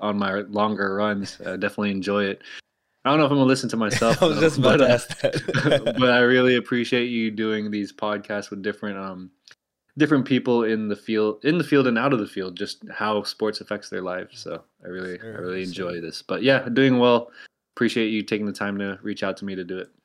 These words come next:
Speaker 2: Heck yeah, heck yeah. So as we approach the later stages of twenty twenty-one, this year's coming to an end.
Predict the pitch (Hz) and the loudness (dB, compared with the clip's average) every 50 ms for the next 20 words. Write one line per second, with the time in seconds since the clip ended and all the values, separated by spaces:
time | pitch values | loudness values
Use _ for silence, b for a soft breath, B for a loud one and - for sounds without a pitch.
0 | _ _ - 117 127 123 - - 135 147 147 139 131 123 127 131 135 - 143 151 | _ _ -10 -10 -10 -10 -10 -10 -8 -6 -4 -4 -6 -6 -8 -10 -10 -10 -12 -12
1 | 156 143 - _ b b b b b b b b b - 156 156 151 156 180 175 | -12 -12 -14 _ b b b b b b b b b 6 6 6 6 4 0 0
2 | 170 - 185 185 180 180 160 143 143 147 151 147 143 - - 147 143 143 139 135 | 2 2 2 2 2 0 -2 -2 0 0 0 0 0 -2 -2 -2 -2 -2 -2 -4
3 | 135 127 127 131 123 120 117 107 95 - - - - 131 127 123 113 - 127 123 | -6 -6 -2 -2 0 0 -2 -4 -6 -12 -14 -10 -8 -6 -6 -6 -6 -6 -6 -6
4 | 123 120 113 117 120 120 117 117 113 110 113 110 107 - - 113 113 107 - - | -4 -4 -6 -6 -6 -6 -6 -8 -8 -10 -12 -14 -14 -10 -8 -8 -8 -8 -8 -10
5 | 120 113 113 113 110 - - 113 110 104 98 117 117 120 120 117 117 110 113 | -8 -8 -8 -8 -10 -10 -10 -10 -10 -10 -8 -8 -8 -6 -6 -6 -8 -10 -12